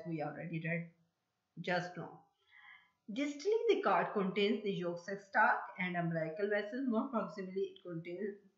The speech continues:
some intestinal loops and remnant of the allantois. Yolk sac found in the chorionic cavity is connected to the umbilical cord by its stalk. At the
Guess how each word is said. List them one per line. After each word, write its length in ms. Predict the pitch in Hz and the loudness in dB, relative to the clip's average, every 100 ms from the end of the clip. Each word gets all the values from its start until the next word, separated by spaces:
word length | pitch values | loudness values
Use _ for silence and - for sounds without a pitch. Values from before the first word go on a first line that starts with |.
| - | -2
some 200 | 226 233 180 | -2 -2 -8
intestinal 680 | - 185 165 160 135 160 | -8 -8 -6 -6 -6 -8
loops 300 | 165 214 202 - | -2 -2 -2 -8
and 160 | 170 165 | -6 -6
remnant 460 | 160 151 - - | -8 -10 -12 -8
of 120 | 175 151 - | -8 -8 -10
the 140 | 180 427 - - _ _ - | -4 -2 -4 -16 _ _ 0
allantois. 540 | 175 165 156 - - - - _ _ _ _ _ _ - _ _ _ _ _ _ | 4 4 2 -2 -6 -6 -20 _ _ _ _ _ _ -20 _ _ _ _ _ _
Yolk 360 | 190 190 285 285 | -8 2 2 2
sac 280 | - 381 440 - - - | -2 0 0 -2 -14 -4
found 260 | 226 269 - - - - 196 | 2 4 4 0 -6 -8 -2
in 240 | 190 180 | 0 2
the 260 | 170 170 220 - | 4 4 2 -2
chorionic 540 | 214 226 277 381 392 - | 0 2 4 4 4 2
cavity 520 | 175 175 175 220 - | 0 -2 -4 -6 -6
is 160 | 196 - | -12 -8
connected 600 | 190 180 220 269 277 - | -6 -4 -4 -6 -6 -6
to 140 | - 170 | -6 -4
the 120 | 170 196 | -2 -4
umbilical 420 | 180 170 170 214 196 175 | 0 0 2 0 -6 -4
cord 400 | 170 170 226 170 | 0 0 0 -2
by 140 | 165 - | -2 -2
its 220 | 214 - | -8 -8
stalk. 280 | - 262 - - _ _ _ _ _ | -2 0 0 -4 _ _ _ _ _
At 200 | 190 190 | 0 2
the 140 | 226 | 0